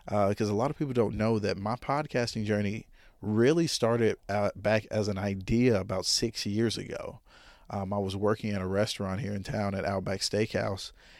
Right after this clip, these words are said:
and I was telling everybody, "Look, man,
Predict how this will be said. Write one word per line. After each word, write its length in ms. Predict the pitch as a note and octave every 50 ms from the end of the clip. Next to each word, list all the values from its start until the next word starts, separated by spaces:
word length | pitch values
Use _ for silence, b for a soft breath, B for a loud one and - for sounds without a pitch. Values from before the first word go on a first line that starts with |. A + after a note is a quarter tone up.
| B B B -
and 240 | G#2+ G#2+ G#2 G2
I 200 | - - G#2+ G#2+
was 200 | G#2+ G#2+ G2+ -
telling 440 | - - - - - C3 B2+ A#2 A2
everybody, 560 | G#2 G2+ G#2 G2+ F#2 G2 G2 F#2+ G2+ F#2 F#2+ -
"Look, 320 | - A2 A2+ A2+ G#2 -
man, 380 | F#2+ F#2+ G2 G2 F#2+ F#2 G2+